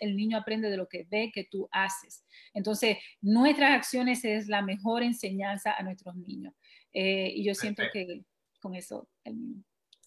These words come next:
Speaker 2: Perfecto. Karina, hay muchas cosas que tú dices y has planteado ahí que tenemos que unpack, como dicen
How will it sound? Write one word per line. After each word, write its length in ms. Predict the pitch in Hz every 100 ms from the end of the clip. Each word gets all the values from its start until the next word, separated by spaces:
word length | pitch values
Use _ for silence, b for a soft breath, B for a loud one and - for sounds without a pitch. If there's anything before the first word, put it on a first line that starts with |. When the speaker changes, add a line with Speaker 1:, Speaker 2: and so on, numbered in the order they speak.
| _ _ _
Speaker 2:
Perfecto. 720 | - 127 123 135 135 - - 117
Karina, 360 | 131 151 143
hay 120 | 143 196
muchas 260 | 190 180
cosas 300 | 175 175 180
que 180 | 151 143
tú 360 | 151 156 160 156
dices 420 | 147 143 147 143
y 60 | 123
has 140 | 127
planteado 520 | 135 131 127 123 127
ahí 140 | 123 110
que 80 | 117
tenemos 420 | 117 117 120 -
que 160 | 120 113
unpack, 680 | 113 - - 107 - - -
como 220 | 110 - 107
dicen 380 | - 120 107